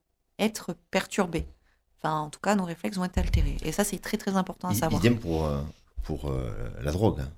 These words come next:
Speaker 1: Alors, la drogue, c'est illégal. Et la drogue, c'est, de toute façon, c'est interdit, interdit, c'est zéro pointé.
Speaker 2: Oui.
Speaker 1: Donc, euh, et aujourd'hui,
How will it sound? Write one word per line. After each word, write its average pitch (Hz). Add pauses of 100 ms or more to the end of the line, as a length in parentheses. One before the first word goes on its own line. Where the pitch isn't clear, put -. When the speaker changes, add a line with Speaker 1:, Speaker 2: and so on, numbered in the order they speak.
(520)
Speaker 1:
Alors, 151
la 170
drogue, 214
c'est 190
illégal. 165
Et 170
la 156
drogue, 170
c'est, 160
de 151
toute -
façon, 196
c'est -
interdit, 180
interdit, 160
c'est 170
zéro 156
pointé. 170 (240)
Speaker 2:
Oui. 160
Speaker 1:
Donc, 147
euh, 156
et 160
aujourd'hui, 156